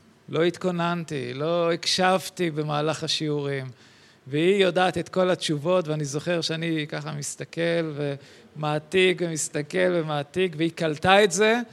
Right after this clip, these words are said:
והיא כתבה תשובות לא נכונות, ואני העתקתי את כל התשובות הלא נכונות,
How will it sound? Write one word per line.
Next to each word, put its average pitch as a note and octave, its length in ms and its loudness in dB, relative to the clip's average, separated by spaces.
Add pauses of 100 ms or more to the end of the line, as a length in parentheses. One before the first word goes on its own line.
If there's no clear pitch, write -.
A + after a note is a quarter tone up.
(400)
והיא E3 1160 0
כתבה F#3 340 2
תשובות G3 460 0
לא G#3 160 2
נכונות, D#3+ 720 0 (140)
ואני E3 240 4
העתקתי G3 420 4
את E3+ 60 -4
כל G3+ 180 2
התשובות F3+ 460 0
הלא E3+ 240 2
נכונות, D3+ 720 0